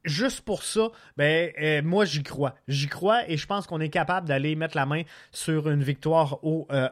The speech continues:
Honduras. Il faut une victoire de deux zéro de, euh, l'Impact de Montréal et c'est jouable.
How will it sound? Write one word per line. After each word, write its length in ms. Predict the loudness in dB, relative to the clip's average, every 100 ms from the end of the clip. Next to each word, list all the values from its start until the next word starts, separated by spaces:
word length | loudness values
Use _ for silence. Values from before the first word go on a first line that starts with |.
| 2
Honduras. 640 | 2 2 2 4 4 0 -18 _ _ -2
Il 180 | 0 2
faut 320 | 2 2 2 _ _
une 140 | -4 -2
victoire 480 | -2 -2 0 2 2
de 120 | 0
deux 260 | 2 2
zéro 420 | 2 2 2 0 -2 -18 -20 -6
de, 140 | 2 4 4 2
euh, 140 | 0
l'Impact 440 | 2 2 2 0 0
de 80 |
Montréal 560 | -2 0 0 2 2 0 -6 _
et 120 | -6
c'est 240 | -4 0 0
jouable. 440 | 0 0 0 -2